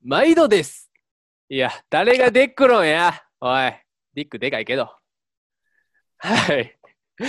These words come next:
えー、お二人ともよくお金がないとおっしゃってますが、素晴らしい夢があって羨ましいですよ。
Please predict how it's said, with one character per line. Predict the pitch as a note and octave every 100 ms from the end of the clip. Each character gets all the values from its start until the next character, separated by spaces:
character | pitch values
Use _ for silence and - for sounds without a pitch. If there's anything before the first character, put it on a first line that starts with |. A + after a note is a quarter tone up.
| D4 A3 - - - A3+
え | F#3 F3 E3 C#3 D3 -
ー、 | - - - -
お | A#3+
二 | B3+ C4+
人 | C4
と | C#4
も | C#4 C4+
よ | D#4
く | C#4 F3+ -
お | D3+
金 | G#3 G3+ G#3+
が | B3
な | G3
い | D#3
と | C#3
お | D3
っ |
し | - F3+
ゃ |
っ | -
て | F#3
ま | F#3 F#3
す | D3
が、 | A#2+ B2+ C3 _ _
素 | - G3
晴 | A3
ら | A3+
し | A3 C#3
い |
夢 | D3 D3+
が | A#2
あ |
っ | A2
て | _ D3 -
羨 | C#3 C#3 C#3+
ま | C#3+
し | C#3 A#2+
い | G#2+
で | G#2+
す | _
よ。 | G#2+ C3 -